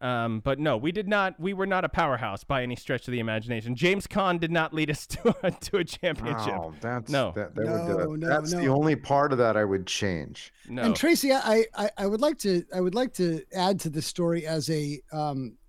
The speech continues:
Speaker 3: as a sidelined observer.
Speaker 1: <laughs> As a member of the
Speaker 3: Because
Speaker 1: press. <laughs>
Speaker 3: as I was, I was not a member of the football team.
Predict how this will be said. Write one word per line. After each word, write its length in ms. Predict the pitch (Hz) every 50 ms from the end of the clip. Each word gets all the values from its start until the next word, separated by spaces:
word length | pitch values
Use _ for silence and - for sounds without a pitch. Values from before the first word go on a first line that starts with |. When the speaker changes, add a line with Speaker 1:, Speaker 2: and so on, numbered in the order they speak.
| - - _ _ -
Speaker 3:
as 420 | 170 170 170 170 170 175 165 127 - -
a 220 | 208 196 190 185 185
sidelined 560 | - - - 302 320 330 277 294 254 220 185
observer. 440 | 165 139 120 127 170 160 143 120 117 - - -
Speaker 1:
<laughs> 100 | - -
As 120 | 262 220
a 60 | 214 226
member 240 | 226 254 262 269
of 80 | 262 269
the 80 | 247 185
Speaker 3:
Because 100 | - -
Speaker 1:
press. 460 | 226 233 196 175 - - - - - - 226 208 - -
<laughs> 220 | 214 - - -
Speaker 3:
as 200 | - 233 220 190
I 220 | 226 233 285 311 320
was, 420 | 330 311 262 214 190 - - - - - - - - 220 - - - - - - - - - - - - - - -
I 160 | 240 285 294
was 540 | 294 269 247 240 226 220 196 170 127 160 220
not 400 | 190 196 233 240 247 247 - 185
a 40 |
member 240 | 180 180 190 185 175
of 100 | 170 147
the 60 | 143
football 380 | 131 - 226 185 160 170 160 147
team. 400 | - - 160 170 170 165 156